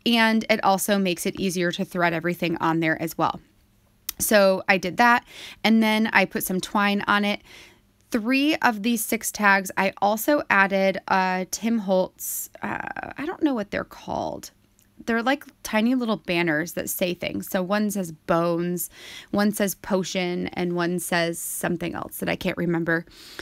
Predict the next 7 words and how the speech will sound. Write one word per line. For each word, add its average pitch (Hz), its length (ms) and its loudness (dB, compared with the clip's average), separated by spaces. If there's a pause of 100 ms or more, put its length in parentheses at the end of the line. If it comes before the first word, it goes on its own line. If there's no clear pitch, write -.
(280)
Um, 180 500 2
but 208 160 0
they 214 200 2
are 185 180 2
metal. 233 580 4 (220)
They 208 240 0
are 208 520 4